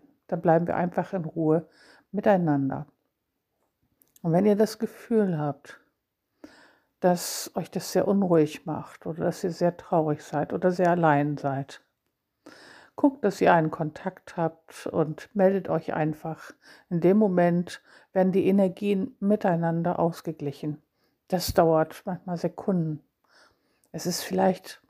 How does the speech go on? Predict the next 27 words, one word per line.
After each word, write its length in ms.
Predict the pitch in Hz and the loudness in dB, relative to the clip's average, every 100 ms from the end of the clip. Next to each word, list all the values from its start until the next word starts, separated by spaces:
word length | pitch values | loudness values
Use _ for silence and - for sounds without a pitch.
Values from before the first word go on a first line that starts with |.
| _ - | _ -10
eine 160 | 170 | -8
kurze 300 | - 190 175 | -4 -4 -4
Sprachnachricht. 1200 | - - 175 170 170 156 147 - 151 143 - - _ _ _ - - - | -8 -4 0 0 0 -6 -6 -6 -12 -12 -18 -20 _ _ _ -20 -20 -8
Es 240 | 170 - | -6 -2
ist 480 | - 175 - - - | -2 -2 -6 -12 -2
ein 340 | 170 156 160 170 | 2 2 0 -2
kurzes 600 | - 165 - - - - | -4 -6 -8 -14 -10 -4
Video. 580 | 165 170 151 151 160 - _ _ - | -2 0 0 0 -2 -8 _ _ -16
Es 80 | - | -8
ist 200 | 180 - | -6 -4
ein 140 | 196 | -4
Telefonat, 800 | 196 196 190 - 180 170 190 226 | -2 -4 -4 -2 0 2 0 0
ein 160 | - 175 | 0 -2
Gespräch, 640 | 165 - - 185 196 - _ - - - - - | -4 -8 -4 -2 -2 -6 _ -20 -20 -20 -18 -10
was 240 | 185 - | -8 -4
auch 180 | 196 - | -6 -4
immer. 420 | - 170 156 175 | -4 -2 -2 -6
Tauscht 500 | - 170 190 - - | -2 2 2 0 -8
euch 340 | 160 165 - - | -4 -4 -6 -6
miteinander 720 | 214 226 202 185 180 185 - | -4 -2 -2 -2 -2 -2 -2
aus. 420 | 147 139 - - _ _ _ _ _ _ | -4 -4 -8 -16 _ _ _ _ _ _
In 120 | 180 175 | -2 2
der 80 | |
neuen 360 | 175 180 196 214 | 4 4 4 2
Zeit 500 | - 196 170 175 - | -2 -6 -2 -2 -4
ist 300 | - - - | -8 -8 -8
es 360 | 175 - - | -8 -8 -16